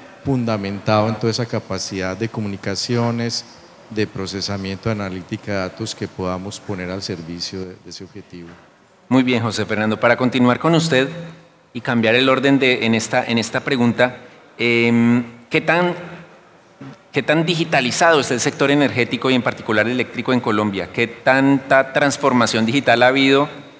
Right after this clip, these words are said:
Speaker 2: Si estamos avanzados en ese terreno, si falta mucho, ¿y qué tan importante es esto para esa democratización de la que estamos hablando, para llevar a los que necesitan la, la, la energía y para que em-,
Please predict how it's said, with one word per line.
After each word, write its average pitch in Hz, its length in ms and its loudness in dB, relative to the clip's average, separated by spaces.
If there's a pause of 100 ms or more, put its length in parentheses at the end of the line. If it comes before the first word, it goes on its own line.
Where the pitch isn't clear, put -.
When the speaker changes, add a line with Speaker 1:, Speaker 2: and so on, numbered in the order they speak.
(340)
Speaker 2:
Si - 140 -4
estamos 120 380 2
avanzados 127 540 6
en 139 80 4
ese 127 120 0
terreno, 127 400 4
si 131 160 -4
falta 120 340 2
mucho, 139 380 2 (720)
¿y 123 100 0
qué 127 140 2
tan 135 160 4
importante 135 460 2
es 135 100 2
esto 165 340 2 (280)
para 113 260 6
esa 120 160 2
democratización 117 720 0
de 104 80 -2
la 117 80 -2
que - 80 -8
estamos 101 320 -4
hablando, 92 320 -2
para 95 140 0
llevar 98 640 0
a 110 80 0
los 113 180 0
que 117 140 0
necesitan 123 720 0 (240)
la, 117 160 0 (140)
la, 98 440 -2 (220)
la 110 180 2
energía 135 560 2 (600)
y 110 140 -2
para 101 240 2
que - 80 -4
em-, 104 100 0